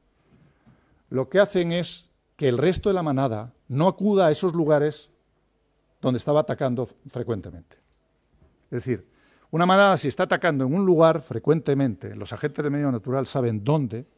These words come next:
en cuanto quitas un individuo, el resto de la manada no vuelve. Esa es, ese es parte del control del equilibrio que queremos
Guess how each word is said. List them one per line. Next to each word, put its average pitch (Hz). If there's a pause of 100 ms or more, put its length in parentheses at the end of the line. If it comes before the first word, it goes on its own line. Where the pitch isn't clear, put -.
(1120)
en 107
cuanto 113
quitas 175
un 175
individuo, 143
el 117
resto 113
de 160
la 156
manada 170
no 151
vuelve. 170 (1400)
Esa 196
es, -
ese 160
es 185
parte 226
del 151
control 190 (180)
del 123
equilibrio 127
que 117
queremos 95